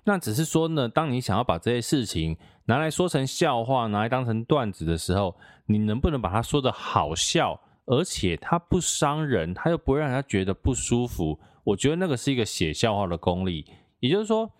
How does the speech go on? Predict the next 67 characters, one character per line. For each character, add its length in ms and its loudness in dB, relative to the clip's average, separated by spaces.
呃， 280 2
什 300 0
么 140 2
题 240 -2
材 260 0
你 140 0
都 160 2
可 160 -2
以 60 0
拿 120 0
来 100 0
当 160 0
成 160 0
笑 300 0
话， 320 -2
只 120 0
是 220 0
这 140 -2
个 80 2
笑 180 0
话 140 0
说 200 -2
得 80 0
好 220 -4
不 140 2
好， 500 -6
那 120 4
个 160 -2
又 220 2
是 180 -2
另 260 0
外 120 0
一 80 -2
回 240 -2
事。 380 -2
所 200 2
以 80 0
你 160 -2
即 220 -2
便 200 0
用 180 0
了 100 0
一 80 -2
个 140 2
有 160 0
争 200 2
议 200 -2
性 200 -2
的 80 0
题 240 -4
材 280 0
好 160 -2
了， 180 -6
但 120 4
是 220 -2
如 100 -2
果 140 2
你 140 -2
可 100 0
以 60 0
把 100 0
它 100 -2
讲 160 0
得 80 0
很 220 -2
好 180 0
玩， 300 -2